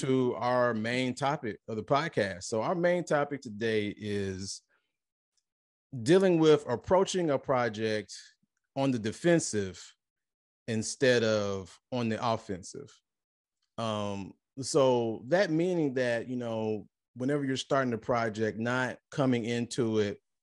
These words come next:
thinking about all of the possible, like, bad things, not all of the roadblocks and challenges, which those are good. You know, challenges and roadblocks are good 'cause they make you better,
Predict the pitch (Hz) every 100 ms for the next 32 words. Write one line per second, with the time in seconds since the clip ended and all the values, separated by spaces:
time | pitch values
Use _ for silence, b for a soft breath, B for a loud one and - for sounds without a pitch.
0 | _ _ _ _ 170 170 156 139 123 131
1 | 123 - 131 135 127 113 - 131 127 127
2 | 107 113 107 90 110 101 101 _ _ _
3 | 120 104 120 113 104 98 85 80 - 113
4 | - 117 117 113 98 110 107 101 98 _
5 | _ - 101 120 117 101 107 104 104 -
6 | 101 - 113 107 104 107 131 143 139 156
7 | 190 175 156 175 113 117 104 143 147 151
8 | 147 135 143 147 143 139 123 117 135 131
9 | 107 113 117 113 104 101 175 117 101